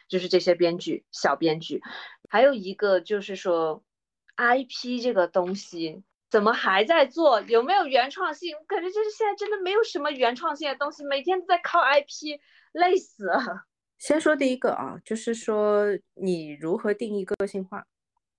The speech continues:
Speaker 1: 就，就，就是这些想说是自己的故事驱动的，而不是说有，有点像那种独立电影的那种啊，就是我自己的故事驱动的，而不是说，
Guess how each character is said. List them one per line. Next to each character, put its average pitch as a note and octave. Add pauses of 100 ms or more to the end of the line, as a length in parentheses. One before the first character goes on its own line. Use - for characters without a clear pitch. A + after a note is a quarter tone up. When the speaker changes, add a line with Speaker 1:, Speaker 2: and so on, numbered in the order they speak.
(160)
Speaker 1:
就， C4+
就， D#4
就 E4
是 C#4+
这 C4+
些 A#3+
想 D#3+
说 A#3
是 B3
自 D4+
己 E3+
的 E3
故 B3+
事 G3+
驱 -
动 E3
的， A#2
而 F3+
不 G3+
是 B3+
说 G#3 (180)
有， G#3
有 G3+
点 A3+
像 A#3+
那 A#3+
种 G3
独 F3+
立 A3
电 G#3+
影 D#3+
的 D3+
那 E3+
种 D3+
啊， D#3
就 G#3+
是 A#3
我 F3+
自 A3+
己 -
的 D#3
故 A3
事 F#3+
驱 -
动 F3
的， A#2+
而 F3
不 G3+
是 G#3+
说， F#3